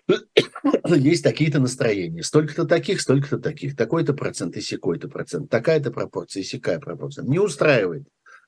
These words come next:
Надо изменить это. Как это изменить? Вот так. Сотни тысяч людей мы можем, ну, казалось бы, демографически в стране с более чем ста миллионным населением ничего особенного.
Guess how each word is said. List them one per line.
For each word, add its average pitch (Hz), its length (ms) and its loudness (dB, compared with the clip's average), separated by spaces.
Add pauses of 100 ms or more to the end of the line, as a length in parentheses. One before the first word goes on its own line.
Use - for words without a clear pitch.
Надо 135 220 6
изменить 151 500 4
это. - 240 -10 (360)
Как 139 220 2
это 139 200 2
изменить? 139 420 -2
Вот 139 200 2
так. - 280 -2 (220)
Сотни 151 540 4
тысяч - 460 -4
людей 113 480 0 (800)
мы 117 160 2
можем, 101 340 0
ну, 135 200 4
казалось 135 440 4
бы, 85 100 -8
демографически 113 840 0 (400)
в - 60 -10
стране 131 320 4
с - 60 -2
более 123 240 4
чем 113 180 -4
ста 120 180 0
миллионным 110 440 0
населением 113 520 2
ничего 147 200 2
особенного. 117 500 -2